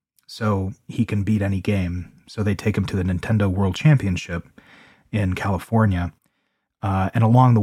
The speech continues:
way, they meet a big bad bully character named Lucas, who has every Nintendo game. He's rich, and he has a Power Glove. And he made it look, I'm going to use heavy air quotes, cool. <laughs>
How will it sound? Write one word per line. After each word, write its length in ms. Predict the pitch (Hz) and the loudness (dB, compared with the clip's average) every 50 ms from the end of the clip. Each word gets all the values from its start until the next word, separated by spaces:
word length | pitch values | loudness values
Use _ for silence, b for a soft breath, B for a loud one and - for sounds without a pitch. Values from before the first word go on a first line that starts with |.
| 107 120 | 4 6
way, 340 | 120 110 98 98 92 92 - - - | 6 4 4 2 0 -4 -6 -10 -4
they 140 | - 107 104 | -2 0 2
meet 200 | 101 107 104 98 | 2 2 2 0
a 180 | 92 92 90 87 - 113 | 0 -2 -2 -2 0 0
big 120 | 110 98 | 0 0
bad 260 | - 104 98 95 92 | 2 0 0 0 0
bully 220 | 90 107 107 107 92 | 0 0 2 0 0
character 400 | - - 107 90 90 87 - 90 | -2 -2 -2 -2 -2 -4 -6 -4
named 240 | 85 92 92 87 85 | -2 -2 -2 -2 -2
Lucas, 500 | 87 104 117 104 - - - - - - - _ _ _ _ _ _ - | 2 2 2 2 0 -6 -12 -12 -14 -20 -20 _ _ _ _ _ _ -8
who 400 | - 117 110 98 92 92 90 - - _ _ - | -2 -2 0 0 0 -4 -6 -8 -12 _ _ -8
has 380 | - 120 123 110 107 98 - - - | -2 0 2 2 2 0 -2 -4 -2
every 380 | 127 135 120 104 120 117 110 | 0 0 2 2 2 2 2
Nintendo 480 | 104 107 107 104 - 104 104 95 90 87 | 0 0 -2 -4 -4 -6 -4 -4 -6 -8
game. 420 | - 90 85 85 87 87 92 101 - _ _ _ _ - | -6 -8 -6 -6 -6 -8 -8 -10 -12 _ _ _ _ -10
He's 140 | 101 87 | -10 -8
rich, 480 | 95 101 110 95 104 - - - - - b b b b b b b b b b b | -6 -6 -4 -6 -6 -8 -10 -14 -14 -16 b b b b b b b b b b b
and 120 | 104 104 101 | -4 -4 -2
he 60 | 98 | -2
has 180 | 101 107 107 | -2 -2 -4
a 40 | - - - 165 | -4 -2 0 2
Power 180 | 196 202 143 | 2 4 2
Glove. 360 | 90 - 76 69 67 - - - _ _ _ - | 0 -2 -6 -10 -10 -14 -16 -20 _ _ _ -10
And 420 | - 101 104 98 92 90 90 87 - _ _ _ _ _ _ _ _ _ _ _ _ _ _ | -8 -6 -4 -4 -4 -4 -6 -8 -12 _ _ _ _ _ _ _ _ _ _ _ _ _ _
he 200 | _ - - 139 | _ -2 2 4
made 240 | 135 123 120 117 113 | 4 4 4 4 2
it 100 | 107 - | 2 0
look, 400 | 98 101 101 - - - - - _ _ _ _ _ - | -2 -4 -4 -4 -8 -14 -16 -18 _ _ _ _ _ -6
I'm 80 | 120 | -4
going 220 | 110 113 120 113 110 | -2 0 2 0 0
to 80 | 104 104 | 0 0
use 200 | 104 107 95 - | -2 -2 -2 -4
heavy 320 | - - 127 117 110 104 | -2 -2 2 2 4 2
air 140 | 104 113 110 | 4 0 0
quotes, 520 | - - - 92 82 80 - - - - - _ _ _ _ _ _ _ _ _ _ - | -2 -4 -6 -6 -6 -6 -8 -10 -14 -16 -16 _ _ _ _ _ _ _ _ _ _ -8
cool. 600 | - - - 131 127 113 92 76 71 71 - - | -6 0 2 4 4 2 2 -2 -8 -10 -14 -18
<laughs> 40 | _ | _